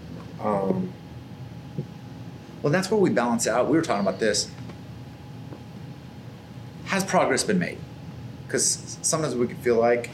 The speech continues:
Speaker 2: and maybe we do feel like, are we going back to square one? Are we going back to square one? Or progress has been made,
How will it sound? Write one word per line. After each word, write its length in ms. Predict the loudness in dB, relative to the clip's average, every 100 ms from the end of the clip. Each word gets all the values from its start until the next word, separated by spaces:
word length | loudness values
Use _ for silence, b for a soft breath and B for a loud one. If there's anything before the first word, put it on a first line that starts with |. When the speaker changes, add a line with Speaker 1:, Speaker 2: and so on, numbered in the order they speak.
| 0
Speaker 2:
and 100 | 4
maybe 160 | 6
we 120 | 6 6
do 160 | 4
feel 140 | 6 6
like, 320 | 6 4 -2 -12 -4
are 80 | 0
we 60 | 2
going 160 | 4
back 140 | 2 2
to 60 |
square 240 | 0 2 2
one? 320 | 4 2 0 -6 0
Are 100 | 2
we 60 | 4
going 140 | 4
back 140 | 2
to 60 | 0
square 200 | 2 2
one? 240 | 4 0 -2 -10 -14 -14 -14 -14 -14 -14 2
Or 180 | 6 6
progress 480 | 6 6 6 4 2
has 120 | 2
been 200 | 4 4
made, 320 | 4 4 0